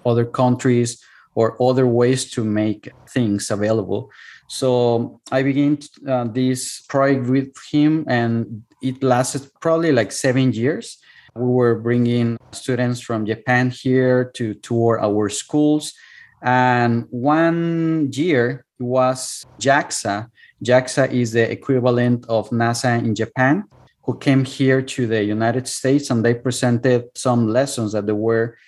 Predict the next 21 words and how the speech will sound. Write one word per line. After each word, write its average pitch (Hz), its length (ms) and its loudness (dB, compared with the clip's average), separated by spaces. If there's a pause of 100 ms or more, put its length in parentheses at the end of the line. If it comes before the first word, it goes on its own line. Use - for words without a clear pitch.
(320)
tailored 147 480 0
to 151 640 0 (220)
Japanese 135 560 -2
students, 147 340 0
but 113 200 -6
they 131 100 2
wanted 135 440 2
to 123 80 -8
see 131 240 -6
how 127 560 0 (420)
a 110 300 2
Japanese 131 640 0
lesson 117 720 -2 (320)
can 120 380 2
perform 120 720 0
in 113 220 -2
a, 98 960 0
an 101 120 -2
American 110 480 -2
classroom. 107 520 -4
So 104 360 -2